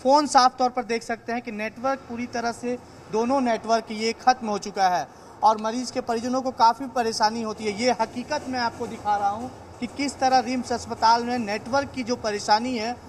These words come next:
वो कहीं ना कहीं विकराल रूप लेते जा रही है, और इसका खामियाजा जो है मरीज के परिजनों को भुगतना पड़ रहा है। कोई भी इमरजेंसी सेवा जब होती है तो वो नेटवर्क के चलते वो अपने परिजन हो या डॉक्टर को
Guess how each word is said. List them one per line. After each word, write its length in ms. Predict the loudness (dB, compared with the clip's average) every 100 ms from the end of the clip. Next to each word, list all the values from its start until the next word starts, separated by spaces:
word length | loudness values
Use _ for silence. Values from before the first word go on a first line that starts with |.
| -20 -12 -4
वो 160 | -2
कहीं 260 | 0 0 2
ना 100 | 0
कहीं 240 | -2 -4 -4
विकराल 460 | -4 2 4 4
रूप 280 | 2 -4 -6
लेते 260 | -8 -6 -4
जा 160 | 0 0
रही 180 | -2
है, 160 | -6 -8 -10 -12 0
और 140 | 0 0
इसका 360 | -4 0 2 2 -2 -18 -18 -4
खामियाजा 540 | 0 2 4 2 4 2
जो 160 | 2
है 160 | 2 2
मरीज 320 | 2 -4 -6 -6
के 120 | -6
परिजनों 420 | -4 -4 -2 -2
को 120 | -2
भुगतना 400 | -4 -4 -4 -4 -2
पड़ 180 | -2
रहा 160 | 0 2
है। 140 | 2 0
कोई 220 | -2 -4
भी 140 | -2 -2
इमरजेंसी 560 | -2 -4 -6 -8 -10
सेवा 320 | -6 -4 -2
जब 220 | -2 -4 -10 -16 -10 -2
होती 260 | -2 0 0
है 140 | 0
तो 120 | 0
वो 160 | -2 -2
नेटवर्क 500 | -2 -4 0 0 0 -14 -14 -4
के 140 | -4
चलते 460 | -2 -4 -2 -4 -4 -8 -20 -6
वो 120 | 4
अपने 280 | 4 4 0
परिजन 400 | 0 0 2 0
हो 180 | 2 0
या 140 | 0 2
डॉक्टर 380 | 2 0 0 -2
को 260 | 0 -2